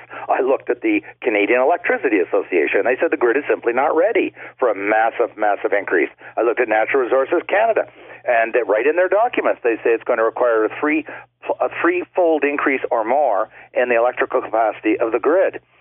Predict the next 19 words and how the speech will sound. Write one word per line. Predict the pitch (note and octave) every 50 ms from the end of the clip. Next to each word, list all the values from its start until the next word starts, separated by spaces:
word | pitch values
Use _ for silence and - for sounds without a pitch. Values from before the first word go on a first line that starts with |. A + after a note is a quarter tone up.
| _ - -
I | - A2
looked | G#2+ A2+ A#2+ -
at | D3 B2+ -
the, | C3+ C3 C3+ C3 - B2+ - -
the | A#2+
data | A2+ - - A#2+ A#2+ C3 C#3+
from | C3+ - C#3+
Natural | C3+ C3 C3+ - - C#3+ A#2+
Resources | D3 D#3+ E3 D3+ D#3+ D3+ - -
Canada. | E3+ E3+ G3 G#3+ G3 C3+ F2 - _ _ - - - _ _ _ - -
Seventy-five | B2+ A#2+ A#2 A#2+ - C3+ B2+ B2 -
percent | B2+ - C#3 C3 B2
of | A#2
all | B2 C3 C#3+
the | D3 D3
energy | D3 D3+ E3 E3 D3+ D3+ D#3
in | D3+ D3+
Canada | - D#3 E3+ F#3+ G#3+ G3+ - - A#2 - - - - - -
is | - - C#3 C#3